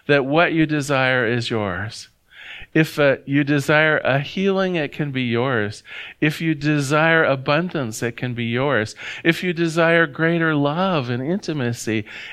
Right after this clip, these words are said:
it can be yours if you can accept it truly into your hearts. It is simply a matter of your own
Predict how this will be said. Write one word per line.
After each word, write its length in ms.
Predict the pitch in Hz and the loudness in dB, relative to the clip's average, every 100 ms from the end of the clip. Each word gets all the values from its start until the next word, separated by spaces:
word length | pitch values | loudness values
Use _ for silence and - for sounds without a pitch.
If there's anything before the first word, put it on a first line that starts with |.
| - | -2
it 300 | 151 156 - | 0 0 -6
can 460 | - 185 208 233 202 | -4 -2 -2 -2 -6
be 160 | 180 | -6
yours 880 | 175 160 185 233 151 104 113 131 - - - - - - | -4 -2 -2 0 0 -2 -6 -12 -16 -18 -20 -20 -20 -2
if 240 | - 185 - | 2 2 0
you 140 | 202 | -4
can 180 | - 190 | -2 -2
accept 560 | 175 - 175 151 - 147 | -2 -4 -2 -2 -4 -10
it 180 | 123 | -8
truly 540 | - - 147 143 139 90 | -6 -2 -2 -2 -4 -4
into 280 | 117 127 117 | -4 -6 -6
your 220 | 113 107 | -6 -6
hearts. 580 | 107 95 90 - - - _ _ _ _ _ _ _ _ _ _ _ - - - | -6 -8 -10 -16 -20 -20 _ _ _ _ _ _ _ _ _ _ _ -20 -20 -4
It 160 | 143 147 | -2 0
is 160 | 139 | -4
simply 580 | - - 175 180 170 165 - - - | -6 -6 -6 -4 -4 -4 -8 -20 -6
a 120 | 135 | -4
matter 520 | 135 139 160 180 175 113 | -2 0 0 2 4 4
of 200 | 131 131 | 2 0
your 240 | 127 123 | -2 -2
own 460 | - 170 202 180 | -2 -2 -2 -4